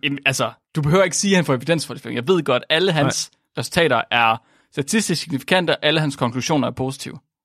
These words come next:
Speaker 2: Der er faktisk ret mange med fremtidssyn.
Speaker 1: Okay, det kan man godt lide.
Speaker 2: Øh, der er ret mange med helbredende hensigter.
Speaker 1: Ja.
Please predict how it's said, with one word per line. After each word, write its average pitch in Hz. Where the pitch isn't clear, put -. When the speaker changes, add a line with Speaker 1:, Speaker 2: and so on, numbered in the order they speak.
Speaker 2:
Der 147
er 147
faktisk 160
ret 147
mange 139
med 131
fremtidssyn. 127
Speaker 1:
Okay, 139
det 160
kan 165
man 127
godt 127
lide. 123
Speaker 2:
Øh, 117
der 135
er 127
ret 147
mange 143
med 147
helbredende 139
hensigter. 123
Speaker 1:
Ja. 131